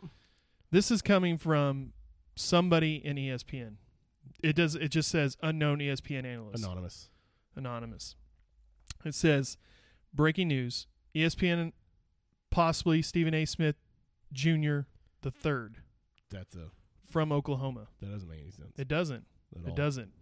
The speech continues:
Speaker 2: I, I, I think
Speaker 1: I would, I would check your Twitter or
Speaker 2: I
Speaker 1: your,
Speaker 2: don't, no,
Speaker 1: your
Speaker 2: this is,
Speaker 1: breaking
Speaker 2: this
Speaker 1: news
Speaker 2: is not,
Speaker 1: stuff.
Speaker 2: this is not Twitter. Th-, this one, this one's actually from E S P N.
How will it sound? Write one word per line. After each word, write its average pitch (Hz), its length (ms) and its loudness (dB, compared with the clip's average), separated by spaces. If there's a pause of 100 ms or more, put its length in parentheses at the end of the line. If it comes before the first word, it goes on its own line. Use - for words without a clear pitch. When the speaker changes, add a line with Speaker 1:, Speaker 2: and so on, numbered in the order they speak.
Speaker 2:
I, 143 300 -6
I, 143 260 -4
I 143 140 -2
think 185 220 0
Speaker 1:
I - 20 0
would, 233 160 -4
I 170 100 -2
would 285 160 -4
check 196 240 -2
your 139 60 -4
Twitter 127 440 -2
or 92 60 -4
Speaker 2:
I 165 200 0
Speaker 1:
your, 226 80 -2
Speaker 2:
don't, 180 120 -4
no, 180 100 8
Speaker 1:
your 208 80 6
Speaker 2:
this 311 120 10
is, - 60 2
Speaker 1:
breaking 208 120 2
Speaker 2:
this 247 100 6
Speaker 1:
news 226 100 2
Speaker 2:
is 226 60 -4
not, 254 100 6
Speaker 1:
stuff. 226 80 2
Speaker 2:
this 214 180 2
is 240 40 2
not 247 180 4
Twitter. 180 340 2 (220)
Th-, 170 160 -14
this 160 200 -2
one, 170 220 0
this 165 220 0
one's 175 140 2
actually 175 260 -2
from 156 240 -4
E 151 100 -4
S 143 80 -4
P 151 180 -6
N. 127 200 -8